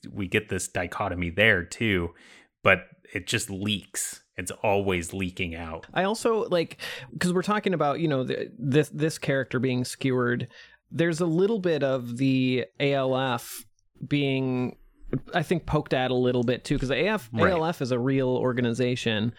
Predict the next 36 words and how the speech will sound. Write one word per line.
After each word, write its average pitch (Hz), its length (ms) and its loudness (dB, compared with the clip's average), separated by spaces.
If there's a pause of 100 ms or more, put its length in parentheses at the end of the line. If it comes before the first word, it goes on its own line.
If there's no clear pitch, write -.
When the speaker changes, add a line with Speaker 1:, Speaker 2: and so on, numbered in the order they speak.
(320)
Speaker 2:
I 156 140 0
don't 160 180 2
know 147 140 0
anything 127 240 2
about 120 340 0
them, 117 280 2
but 117 400 0
I 131 80 2
know 127 180 2
that 120 160 -2
they're 120 300 2
real. 123 400 2
And 123 420 0
I 139 140 0
thought 156 480 0 (340)
it 151 160 0
was, 139 580 0 (240)
<laughs> - 240 -6
it 160 40 4
was 160 160 0
really 180 520 4 (120)
hilarious. 131 760 0 (600)
And 147 140 2
I 143 100 0
kind 160 320 0
of 156 80 2
appreciated 131 640 0
it 131 180 0
where 131 440 0
the 131 120 0
Speaker 1:
Mm-hmm. 113 80 2
Speaker 2:
character 147 380 0
of 117 100 -4
Silver 160 720 0 (760)
is 139 280 0
like, 131 340 0